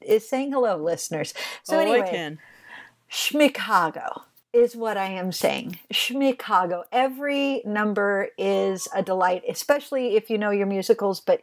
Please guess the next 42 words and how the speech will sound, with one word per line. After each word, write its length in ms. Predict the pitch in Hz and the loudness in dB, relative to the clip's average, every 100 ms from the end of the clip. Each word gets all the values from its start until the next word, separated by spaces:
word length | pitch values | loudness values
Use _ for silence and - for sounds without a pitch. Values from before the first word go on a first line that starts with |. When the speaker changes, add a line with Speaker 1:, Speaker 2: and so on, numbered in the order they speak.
| - | 0
Speaker 1:
even 280 | 247 226 214 | 0 2 -2
if 200 | 196 202 | -4 -2
you 140 | 185 | 0
don't. 240 | 170 160 - | 0 -4 -4
And 360 | 247 254 247 233 - | -2 0 -2 -2 0
finally, 600 | 320 302 269 226 214 202 - - - | 0 0 0 0 0 -4 -16 -20 -6
Keegan-Michael 640 | 285 254 247 226 208 208 | -2 0 0 0 0 -4
Key 400 | - 202 196 185 - - - - _ - | -2 -2 0 -2 -6 -20 -20 -20 _ 6
gets 360 | 220 220 - - | 6 6 -2 -2
to 200 | 220 190 | 0 0
sing. 680 | - - 208 196 196 196 - _ _ | 0 0 2 0 -2 -4 -8 _ _
He 120 | - | -2
has 180 | 214 196 | 0 0
a 80 | 196 | -4
ho-, 220 | - 233 | -6 0
like, 240 | 208 196 - | 2 0 -2
he 160 | 302 | -2
has 180 | 302 302 | -2 -2
such 300 | - 302 302 | 0 0 4
a 60 | 240 | 2
nice 280 | 190 196 - | 2 -2 -2
voice. 560 | 185 180 185 - - 240 | 0 0 0 -4 -2 -2
<laughs> 60 | 587 523 _ _ _ - | -2 -10 _ _ _ -10
Speaker 2:
Mm-hmm. 460 | 339 294 302 302 311 339 254 | -6 -4 -4 -6 -8 -6 -2
Speaker 1:
I 80 | |
mean, 160 | 285 294 | 0 2
I 80 | 277 | 0
know, 140 | 311 - | -2 -2
I 100 | 262 | 0
think 200 | 349 320 | -2 -2
he 120 | 285 | 0
did 180 | 262 226 | 0 0
get 160 | 247 | -2
to 100 | 247 | -2
sing 240 | 226 233 214 | 0 0 0
in 180 | 208 | -2
season 420 | 208 214 202 190 190 | -2 0 0 0 0
one, 280 | 190 196 | 0 0
but, 380 | 190 180 175 - _ _ 180 | 0 0 0 -4 _ _ -2
Speaker 2:
He 40 | |
Speaker 1:
like, 140 | 180 | 2
Speaker 2:
did. 180 | 190 175 | 2 -2